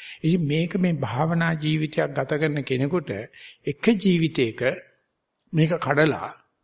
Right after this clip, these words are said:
මේ තමන්ගේ යැ-, පැවැත්ම, යහපත් පැවැත්ම කිය සම්මා ආජීවය හරහා භාවනාවට මෙහෙවන ලද හිතක් හදනවා කියන එක. නැත්නම් ආරම්භ ධාතු වීරිය කියන එක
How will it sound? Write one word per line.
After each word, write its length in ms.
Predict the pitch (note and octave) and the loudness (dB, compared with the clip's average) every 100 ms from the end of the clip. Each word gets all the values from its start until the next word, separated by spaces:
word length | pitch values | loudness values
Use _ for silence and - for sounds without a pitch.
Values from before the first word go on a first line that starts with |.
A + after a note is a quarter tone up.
| _ _ - | _ _ -4
මේ 100 | C#3+ | -2
තමන්ගේ 420 | B2+ C3 D3+ D3+ | 0 0 0 0
යැ-, 220 | A#2+ B2+ | 0 -2
පැවැත්ම, 540 | - C3 C3+ D#3+ - D#3+ G#2 - _ _ _ - C3 A2 G#2+ A2 _ _ _ - | -2 2 4 2 0 -2 -2 -6 _ _ _ -12 -10 -10 -12 -18 _ _ _ -8
යහපත් 340 | D3 - C3 B2 | -8 -2 -4 -2
පැවැත්ම 420 | A#2+ B2+ B2+ C#3 | -2 -2 -2 -6
කිය 180 | B2+ C#3 | -4 -4
සම්මා 360 | - B2 C3 B2 | -2 -2 -2 0
ආජීවය 420 | B2 C3 D#3 F3+ | 0 0 0 2
හරහා 420 | D#3+ D3+ A#2+ C3+ - - - - - | 2 0 0 -4 -4 -12 -20 -20 -18
භාවනාවට 800 | - A#2 A#2+ F3 G3+ G#3 A3 G3+ | -6 -4 -2 0 0 0 0 -2
මෙහෙවන 540 | D#3 D#3 A#2 G#3+ A3 G#3 | 0 0 4 4 6 6
ලද 220 | G#3 G3 | 4 4
හිතක් 420 | F#3 D3 D#3+ D#3+ - | 2 0 0 -2 -4
හදනවා 440 | D3 B2+ B2 A2+ | -2 0 0 -4
කියන 220 | G#2+ A2+ | -8 -10
එක. 80 | A#2 | -8
නැත්නම් 380 | A#2 B2+ C#3+ E3 - | -6 -6 -6 -6 0
ආරම්භ 500 | C3 C#3+ D#3 D#3 D#3 | 2 4 4 4 4
ධාතු 340 | D#3 D#3 D#3+ D3+ | 4 2 0 -2
වීරිය 460 | C#3 D#3 E3 C3 G2 - _ _ _ _ - | 0 0 2 0 -2 -10 _ _ _ _ 0
කියන 280 | F3+ G#3 | 6 6
එක 180 | F#3+ A2+ | 6 2